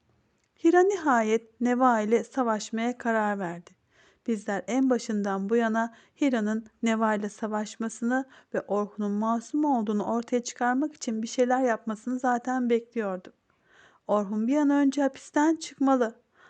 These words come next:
Aksi halde yarım akıllı ve açgözlü Neva Hira'ya kötü bir şey yapabilir. Benim gibi düşünenler videoyu beğeni butonuna bassın lütfen. Afife Neva'ya şirket hisselerini verdi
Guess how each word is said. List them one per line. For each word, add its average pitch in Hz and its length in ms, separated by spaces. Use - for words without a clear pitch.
Aksi 226 360
halde 202 440
yarım 240 320
akıllı 226 420
ve 220 80
açgözlü 208 800
Neva 226 380
Hira'ya 208 320
kötü 240 300
bir 226 100
şey 254 300
yapabilir. 240 680
Benim 240 340
gibi 208 240
düşünenler 202 720
videoyu 269 720
beğeni 262 480
butonuna 233 720
bassın 247 440
lütfen. 226 400
Afife 330 500
Neva'ya 214 800
şirket 254 580
hisselerini 214 540
verdi 220 340